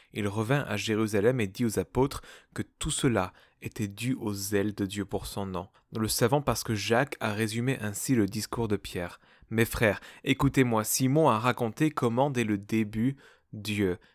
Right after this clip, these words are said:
est intervenu pour choisir parmi les nations un peuple qui porte son nom. » Acte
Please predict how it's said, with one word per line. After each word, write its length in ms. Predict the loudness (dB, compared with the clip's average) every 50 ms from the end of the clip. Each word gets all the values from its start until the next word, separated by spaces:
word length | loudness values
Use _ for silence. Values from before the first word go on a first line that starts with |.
| _ -10
est 260 | -10 -8 -8 -8 -8
intervenu 640 | -10 -8 -6 -4 -4 -2 -2 -2 -4 -4 -4 -4 -6
pour 220 | -8 -10 -10 -8 -6
choisir 580 | -6 -2 0 0 0 0 0 -2 -4 -4 -4
parmi 360 | -4 -6 -4 -4 -4 -4 -2
les 140 | -2 0 0
nations 500 | 0 -2 -2 -2 -4 -4 -2 -2 -2 -2
un 120 | -6 -8 -8
peuple 440 | -8 _ -2 -2 -2 -2 -6 -8
qui 160 | -8 -8 -8 -10
porte 400 | -6 _ -2 -2 -2 -2 -4 -6
son 240 | -4 -4 -6 -6
nom. » 220 | -8 -8 -10 -12 -12 _ _ _ _ _ _ _ -12
Acte 280 | -12 -12 -8 -6 -8